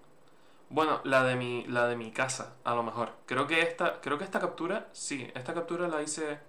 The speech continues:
Esta captura la hice para hacer una miniatura también.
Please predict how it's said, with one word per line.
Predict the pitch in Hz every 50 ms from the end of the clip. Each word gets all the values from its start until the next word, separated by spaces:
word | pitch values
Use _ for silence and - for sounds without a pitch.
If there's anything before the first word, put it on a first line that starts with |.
| - - - - - - - - - - - - - - - - - - - - - - - - - - - - -
Esta | - 135 - 165 160
captura | 170 165 - 175 180 180
la | 175 165
hice | 160 - 175
para | - 180 165
hacer | 143 - 165 160
una | 165 160 151
miniatura | 151 147 139 123 123 135 123 117
también. | 110 110 107 110 113